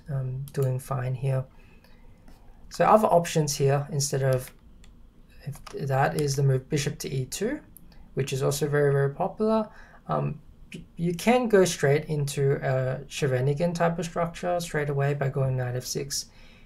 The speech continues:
d six, and try to transpose back, but I feel like we can avoid all that by playing the move pawn to b five here.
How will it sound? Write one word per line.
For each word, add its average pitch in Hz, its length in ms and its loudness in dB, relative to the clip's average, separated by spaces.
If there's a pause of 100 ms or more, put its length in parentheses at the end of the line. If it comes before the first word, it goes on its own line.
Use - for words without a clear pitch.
(340)
d 135 200 2
six, - 500 0
and 127 140 -2
try 131 180 0
to 127 100 -2
transpose 127 580 -4
back, 147 380 -2
but 143 200 -2 (540)
I 175 60 -2
feel 233 220 4
like 185 360 6 (540)
we 156 100 0
can 175 180 2
avoid 135 360 6
all 143 120 4
that 143 280 4
by 135 100 0
playing 131 300 -2
the 131 40 0
move 127 240 -4
pawn 127 220 0
to 135 100 -4
b 123 200 -2
five 131 360 -4
here. 190 280 -2